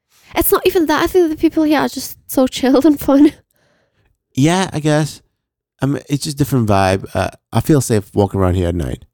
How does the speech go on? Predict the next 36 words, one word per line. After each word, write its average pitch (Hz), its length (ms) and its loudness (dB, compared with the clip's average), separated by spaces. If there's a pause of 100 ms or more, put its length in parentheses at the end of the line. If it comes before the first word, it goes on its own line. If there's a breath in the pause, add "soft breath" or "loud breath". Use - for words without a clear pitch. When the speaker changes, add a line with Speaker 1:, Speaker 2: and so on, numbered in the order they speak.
(600)
Speaker 1:
Yeah. 277 240 0
Speaker 2:
But 82 160 0
I 82 40 0
wouldn't 95 260 0
say 95 100 2
the 90 100 0
same 85 200 -4
for 80 100 -4
London. 92 400 -6 (380)
Speaker 1:
Yeah. 330 100 -6 (160)
Speaker 2:
Maybe 113 220 2
just 101 160 -4
a 104 40 0
big, 95 280 -4 (280)
big 101 200 -2
city 104 180 0
problems, 104 540 0
you 104 100 -2
know? 101 220 -2
Speaker 1:
Yeah, 269 400 6 (140)
yeah, 277 260 6
probably. 247 440 2
Speaker 2:
You, 104 160 -2 (280)
you 107 60 -8
get 101 180 0
those 90 160 0
in 87 120 -2
big 87 160 -6
cities. - 320 -8 (220)
But, 117 220 2
oh, - 220 2
okay. 104 200 2 (380)
Uh, 95 280 2
we 98 120 0
got 110 220 -2
back. 98 220 0